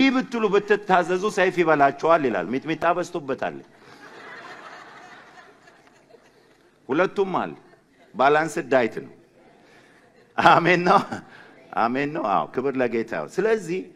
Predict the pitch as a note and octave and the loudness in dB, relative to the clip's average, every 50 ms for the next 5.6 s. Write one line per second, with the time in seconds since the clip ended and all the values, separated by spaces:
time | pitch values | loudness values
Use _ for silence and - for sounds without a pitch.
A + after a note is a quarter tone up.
0 | - - _ _ _ _ _ _ _ - F#3+ G3+ E3+ E3 G#3 G#3+ G#3 G#3+ A3+ G#3 | -20 -20 _ _ _ _ _ _ _ 0 0 0 0 -2 -2 0 2 4 4 6
1 | G3 G3 F#3 C#3+ E3 A#3 A3+ G#3+ G#3+ G#3+ F#3+ E3 D3+ C#3+ - A#2 A#2 A#2+ C3+ D3 | 6 4 4 4 2 2 2 4 4 2 2 0 -2 -2 -2 -2 0 0 0 -2
2 | E3 - - - F#3+ F3 F3 - G#3 G#3 G#3+ - - G3+ G3+ - F3+ E3+ E3+ E3 | -2 -2 -4 -4 -6 -4 -4 -4 -4 -4 -6 -4 -4 -4 -4 -4 -4 -4 -4 -4
3 | D#3+ D3+ C3+ C#3+ D3 - D#4 - - G#4 G4+ F#4 - - - - F#4 F#3+ - - | -4 -4 -4 -4 -4 -4 -4 -6 -6 -8 -10 -10 -10 -8 -6 -4 -4 -4 -4 -4
4 | - F3 F#3+ G3 F3+ E3+ - - E3+ - - C3 C#3+ C#3+ D3 D#3 F3 G3 F#3+ - | -6 -4 -2 -2 -4 -4 -6 -10 -10 -6 -6 -6 -4 -4 -4 -4 -4 -4 -6 -8
5 | - - - - - D3 D#3 D#3 D3 D#3 C#3+ - | -14 -20 -16 -8 -4 -2 -2 -2 -2 -4 -6 -6